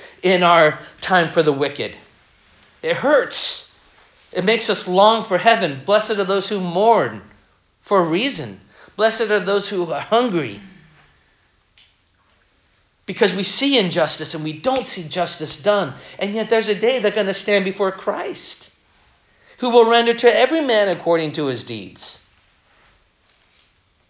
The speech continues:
So the wicked thinks that he's ruling and he's winning when he persecutes the faithful. And the faithful who understand their God laugh.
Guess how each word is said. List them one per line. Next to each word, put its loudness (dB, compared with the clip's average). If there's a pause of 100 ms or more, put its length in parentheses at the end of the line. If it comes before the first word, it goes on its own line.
(320)
So 4
the 4
wicked 0
thinks -2
that -2
he's -6
ruling -2
and -6
he's -8
winning -8 (140)
when -6
he -6
persecutes -4
the 2
faithful. -8 (760)
And 2
the 4
faithful 0
who 0
understand 0
their 0
God 4
laugh. -4